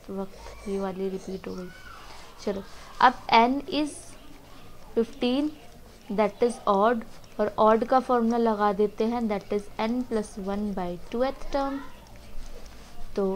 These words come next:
n की value, that is fifteen plus one by two, that is sixteen by two, and sixteen by two को solve किया, एट्थ term आ गई। तो बता दो जल्दी से,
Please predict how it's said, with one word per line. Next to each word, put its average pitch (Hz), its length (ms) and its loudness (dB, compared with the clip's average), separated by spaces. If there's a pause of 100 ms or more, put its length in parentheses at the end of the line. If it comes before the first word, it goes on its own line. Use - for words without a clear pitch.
(180)
n 233 280 4
की 269 100 -2
value, 262 420 2 (100)
that 196 260 2
is - 180 -8
fifteen 262 800 0
plus 202 280 0 (120)
one 214 200 0 (160)
by 190 180 2 (260)
two, 247 140 -2 (1300)
that 214 360 2
is 226 80 6 (120)
sixteen 233 680 0
by 185 260 2 (180)
two, 240 140 -4 (640)
and 202 200 -2 (100)
sixteen 254 520 -2
by 247 140 4 (100)
two 240 140 -4
को 254 120 4
solve 226 500 2
किया, 220 300 4
एट्थ 214 460 2
term 254 260 4
आ 240 120 4
गई। 233 220 2 (460)
तो 190 60 -2
बता 196 420 6
दो 233 140 4
जल्दी 247 360 6
से, 240 160 2